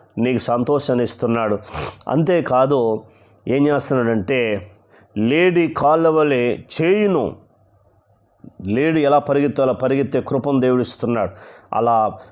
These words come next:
పరిగెత్తే కాళ్ళను చేస్తానన్నాడు. మొదటిది. రెండవది, ఆయన ఏం చేస్తున్నాడు? ఆయన ఏం చేస్తున్నాడంటే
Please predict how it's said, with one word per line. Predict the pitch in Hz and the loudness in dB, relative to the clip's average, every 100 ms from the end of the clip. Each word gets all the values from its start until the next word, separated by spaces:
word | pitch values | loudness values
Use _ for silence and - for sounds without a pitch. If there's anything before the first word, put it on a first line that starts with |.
| _ 135 | _ -4
పరిగెత్తే | 139 147 - 135 120 | 0 -2 -2 -2 -2
కాళ్ళను | - 127 147 156 139 | 0 2 4 2 2
చేస్తానన్నాడు. | 131 120 - 117 113 113 90 - - _ _ _ _ _ _ - | 2 0 -2 -2 0 -2 -6 -10 -20 _ _ _ _ _ _ -4
మొదటిది. | 123 131 123 | -2 0 0
రెండవది, | 139 175 175 156 120 110 110 _ _ _ _ _ _ _ _ _ _ - - - | 2 2 2 2 0 -2 -4 _ _ _ _ _ _ _ _ _ _ -20 -20 -4
ఆయన | 107 123 147 156 151 147 131 90 - _ _ _ _ _ _ _ - | 2 6 6 6 4 2 0 -2 -8 _ _ _ _ _ _ _ -6
ఏం | 135 147 | -2 0
చేస్తున్నాడు? | 143 139 143 165 233 247 - - 107 | 0 0 0 2 2 0 -10 -6 -2
ఆయన | 135 147 | 0 2
ఏం | 175 202 | 0 2
చేస్తున్నాడంటే | 180 - 156 135 139 127 120 117 | 0 0 0 0 0 0 0 -4